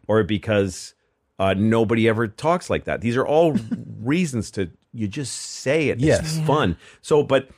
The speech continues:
Speaker 1: I don't get mad at this. I don't.
Speaker 2: Yeah.
Speaker 1: To me, the way to, we, we end up getting in this bad place, and comedians too much, I think, with each other, of, uh, 'cause it's another way, it's our clickbait.
Speaker 2: Yeah.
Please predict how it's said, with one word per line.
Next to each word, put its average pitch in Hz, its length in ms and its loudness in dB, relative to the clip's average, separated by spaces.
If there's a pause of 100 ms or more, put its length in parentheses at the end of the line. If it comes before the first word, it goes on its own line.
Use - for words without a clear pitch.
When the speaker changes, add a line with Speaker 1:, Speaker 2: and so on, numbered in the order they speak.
(200)
Speaker 1:
I 147 140 2
don't 185 220 2
get 135 180 2
mad 113 260 4
at 101 80 0
this. - 360 -10 (140)
I 98 100 0
don't. 95 380 -2
Speaker 2:
Yeah. 123 260 2
Speaker 1:
To - 140 -4
me, 151 200 2
the 139 120 2
way 127 260 4
to, 95 220 4 (880)
we, 123 260 2
we 131 300 4
end 139 240 2
up 117 200 0 (120)
getting 113 280 4
in 101 120 2
this 90 160 -2
bad 98 460 0
place, 95 300 0
and 90 220 -6
comedians 107 500 0
too - 220 -4
much, 98 300 0
I 85 80 -2
think, 78 240 -10
with 82 100 -6
each 80 200 -8
other, 95 280 0 (400)
of, 85 200 -2 (220)
uh, 95 200 -6
'cause 104 180 -4
it's 98 160 -6
another 117 500 2
way, 110 220 2
it's 98 220 -4
our 107 500 2 (220)
clickbait. - 460 -4 (200)
Speaker 2:
Yeah. 87 220 -2